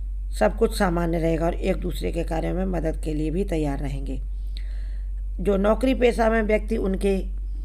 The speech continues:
प्रमोशन के चांस बन रहे हैं तथा सैलरी भी इंक्रीज हो सकती है। कुंभ राशि वालों के लिए मंगल का मंगलकारी उपाय है।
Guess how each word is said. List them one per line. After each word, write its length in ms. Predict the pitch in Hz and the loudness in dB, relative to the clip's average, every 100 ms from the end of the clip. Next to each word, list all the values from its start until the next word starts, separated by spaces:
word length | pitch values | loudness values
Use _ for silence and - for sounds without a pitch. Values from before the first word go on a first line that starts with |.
| - - - - | -6 -6 -6 -4
प्रमोशन 420 | 196 208 208 214 | 0 2 2 0
के 140 | 190 202 | 2 0
चांस 380 | 196 208 214 208 | 2 2 2 0
बन 140 | 208 | 0
रहे 160 | 208 220 | 2 2
हैं 100 | 214 | 2
तथा 240 | 196 196 | 0 0
सैलरी 380 | - 185 175 185 | 0 0 2 2
भी 160 | 226 | 2
इंक्रीज 400 | 202 170 165 160 | 2 0 -2 0
हो 60 | 160 | 0
सकती 300 | 147 143 143 | -2 -2 -2
है। 200 | 135 127 - - - - - - - - - - - - - - - - - | -2 -4 -4 -4 -4 -4 -4 -6 -4 -4 -4 -4 -4 -4 -4 -6 -4 -4 2
कुंभ 200 | 269 269 | 4 4
राशि 260 | 247 190 | 4 4
वालों 220 | 214 196 196 | 2 2 2
के 120 | 196 | 2
लिए 140 | 190 | 2
मंगल 320 | 185 185 185 | 2 2 2
का 120 | 185 185 | 0 0
मंगलकारी 540 | 175 165 175 175 175 | -2 0 0 0 0
उपाय 280 | 156 165 160 | 0 0 0
है। 360 | 151 151 - | 0 -2 -4